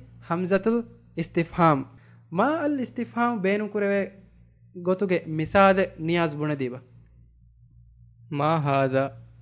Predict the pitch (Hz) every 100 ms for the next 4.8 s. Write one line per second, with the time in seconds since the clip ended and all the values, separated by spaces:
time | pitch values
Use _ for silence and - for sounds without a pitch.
0 | - _ - - 147 180 233 220 190 185
1 | 160 139 - 147 208 226 196 175 143 123
2 | - - - - - 165 185 226 240 233
3 | 233 226 226 226 - _ _ _ _ _
4 | 156 156 165 - 139 139 -